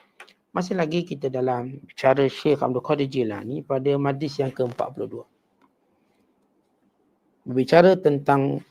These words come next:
takwa dan berbicara tentang tawakal kepada Allah. Syekh memulakan dalam satu hadis yang dikeluarkan oleh Imam Al-Uqaili dalam kitab Ad-Du'afa. Oh, Nabi sallallahu alaihi wasallam bersabda,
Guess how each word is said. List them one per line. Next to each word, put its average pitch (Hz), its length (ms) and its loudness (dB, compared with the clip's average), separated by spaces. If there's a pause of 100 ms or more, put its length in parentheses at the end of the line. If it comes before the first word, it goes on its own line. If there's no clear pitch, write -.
takwa 156 560 6 (800)
dan 175 320 6
berbicara 156 480 2
tentang 143 480 -6
tawakal 127 480 -2
kepada - 320 -8
Allah. 92 160 -12 (1120)
Syekh - 160 4
memulakan 185 480 6
dalam 151 80 2
satu 143 240 0
hadis 143 320 0
yang 127 80 0
dikeluarkan 135 400 0
oleh 127 160 -2
Imam 147 240 -2
Al-Uqaili 139 640 -4
dalam 123 80 -6
kitab 120 320 -4
Ad-Du'afa. 107 480 -8 (1500)
Oh, 143 80 -4
Nabi 160 320 0
sallallahu 151 400 -2
alaihi - 80 -18
wasallam 147 240 -2
bersabda, 123 440 -4